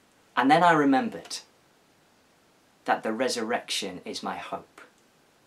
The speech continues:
that Jesus is alive and alive to help me. And I was able to begin to engage with him,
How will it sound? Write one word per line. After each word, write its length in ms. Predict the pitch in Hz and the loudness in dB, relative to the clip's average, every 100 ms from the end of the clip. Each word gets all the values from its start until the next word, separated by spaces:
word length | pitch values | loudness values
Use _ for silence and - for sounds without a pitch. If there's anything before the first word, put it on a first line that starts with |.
| _ - | _ -8
that 180 | - | -6
Jesus 500 | - 113 117 117 - | -4 -4 -4 -4 -6
is 160 | 110 101 | -4 -6
alive 720 | 95 98 95 85 82 - - - _ _ _ | -4 -2 -2 -2 -12 -18 -20 -20 _ _ _
and 100 | 101 | -10
alive 400 | 95 92 98 - | -6 0 0 -2
to 80 | - | -10
help 420 | - - - - | -14 -10 -10 -10
me. 140 | - - _ _ _ _ _ _ _ - | -16 -20 _ _ _ _ _ _ _ -6
And 120 | 107 | 0
I 100 | 113 | 0
was 160 | 113 - - - | -2 -10 -20 -6
able 340 | 120 120 98 | -4 -4 -8
to 140 | - 98 | -10 -10
begin 380 | 104 95 107 101 | -10 -6 -6 -4
to 160 | - | -6
engage 520 | 104 95 98 95 - - | -8 -6 -6 -6 -8 -10
with 140 | 92 | -14
him, 240 | - 85 | -14 -16